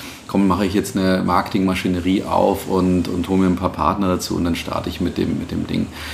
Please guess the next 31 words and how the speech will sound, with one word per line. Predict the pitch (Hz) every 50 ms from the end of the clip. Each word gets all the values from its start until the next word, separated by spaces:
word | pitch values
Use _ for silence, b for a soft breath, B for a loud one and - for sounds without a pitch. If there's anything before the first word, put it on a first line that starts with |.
| B B B
Und, | 87 87 87 82 87
äh, | 85 80 90 98 90 -
was | - 90 -
da | - 85
noch | 85 85
dazu | - 87 - - 117 117
kommt, | 117 - 95 92 90 104 107 - - B B B B B B B B - - - - - 92
die | 87
Gefahr, | 87 90 - - - 87 87 110 120 101 80 76
dass | 80 82 - -
jetzt | - 90 78 - - - -
ja | 92 78
sozusagen, | 90 90 87 - 95 85 85 87 82 82 82 90 87 87 87 87 90 87 - B B B B B B B B -
ähm, | 87 85 85 85 85 85 85 82 82 82 82 82 80 80 82 80 82
auch, | 82 85 82 80 80 - - -
auch | 82 82 76 78 -
Konkurrenten | - 95 92 85 82 87 90 107 120 117 117 101
kommen | 87 - 101 90 85 82 78 80 85
oder | 87 87 85 82 82 80 78 76 78 90 92
ja | 90 80 82 82
auch | 85 85 -
deine, | - 95 87 85 85 85 80 80 85 92 110 -
äh, | 98 90 85 82 82 82 87 95 98 101 107
Industrie- | 104 95 92 87 92 - - 113 123 123 113
oder, | 98 92 90 87 85
oder | 87 82
Fernsehbiere, | - 95 98 113 113 104 90 82 85 90 92 95 87
die | 90
jetzt | 90 90 80 82
auf | 82 82 -
diesen, | - 90 87 90 87 85 82 -